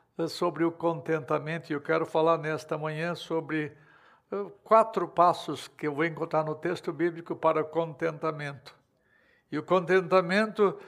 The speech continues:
vem do fato de experimentarmos tudo que o nosso bom pastor nos tem proporcionado. E Davi compara o seu relacionamento com Deus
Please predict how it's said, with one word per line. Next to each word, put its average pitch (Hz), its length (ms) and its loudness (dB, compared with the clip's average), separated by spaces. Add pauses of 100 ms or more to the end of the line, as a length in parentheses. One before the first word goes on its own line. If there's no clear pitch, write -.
(140)
vem 175 240 2
do 190 180 0
fato 202 440 4
de 160 180 -6
experimentarmos 175 1400 0 (300)
tudo 277 720 2
que 220 100 -6
o 214 120 2
nosso 208 480 4
bom 190 340 2
pastor 175 720 2
nos 160 220 -10
tem 160 320 -4
proporcionado. 143 1040 -6 (1400)
E 156 100 -4
Davi 208 380 4
compara 190 640 4
o 185 160 -6
seu 202 260 4
relacionamento 180 960 0
com 165 260 -2
Deus 170 540 0